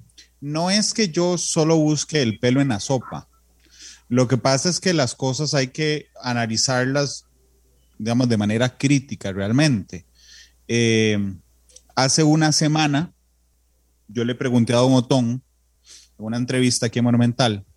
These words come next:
si valía la pena. Y claramente él me lo respondió desde su punto de vista, ¿verdad? Para él valía la pena.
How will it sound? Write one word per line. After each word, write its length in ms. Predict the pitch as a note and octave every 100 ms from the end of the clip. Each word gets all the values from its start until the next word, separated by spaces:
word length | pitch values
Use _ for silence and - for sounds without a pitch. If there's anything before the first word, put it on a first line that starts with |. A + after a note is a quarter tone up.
| _ _ _ -
si 180 | -
valía 300 | C3+ A#2 A#2
la 160 | B2+ B2
pena. 340 | E3+ F#3+ G#2 - - -
Y 80 |
claramente 500 | G#2+ A#2+ B2+ C#3+ D3
él 80 | D#3+
me 100 | E3
lo 120 | F3+
respondió 460 | D#3+ B2+ A2 G2+ A2
desde 180 | C#3 E3
su 120 | G#2+
punto 260 | A2 A2 G#2+
de 60 |
vista, 440 | C3+ F#3 - D#2 - _ _ _ _ _ _
¿verdad? 320 | F2 G#2 C3+
Para 200 | G2+ G2
él 80 | G#2
valía 260 | B2 A#2+
la 120 | A2+ G#2+
pena. 360 | D#3 C#3+ F2